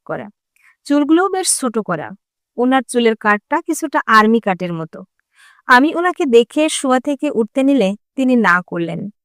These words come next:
বেশ নম্র গলায় বললেন, "আপনি শুয়েই কথা বলুন, শরীরের উপর প্রেশার দিয়ে উঠতে হবে না। আমি জানি আপনি খুব খারাপ অবস্থায় আছেন।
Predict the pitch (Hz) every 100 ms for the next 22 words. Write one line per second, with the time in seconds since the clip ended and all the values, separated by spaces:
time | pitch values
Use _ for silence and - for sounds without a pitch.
0 | _ _ _ 269 320 - 277 226 233 262
1 | 277 269 233 254 233 180 180 _ _ _
2 | _ _ - 247 277 392 - 277 302 349
3 | 233 190 196 170 156 156 - _ _ _
4 | - 269 262 311 359 320 330 - 226 -
5 | 277 269 370 254 254 - 226 185 170 165
6 | 175 _ _ _ - 269 294 240 240 240
7 | 311 330 339 349 359 381 - - 240 262
8 | 240 214 - 190 175 175 180 190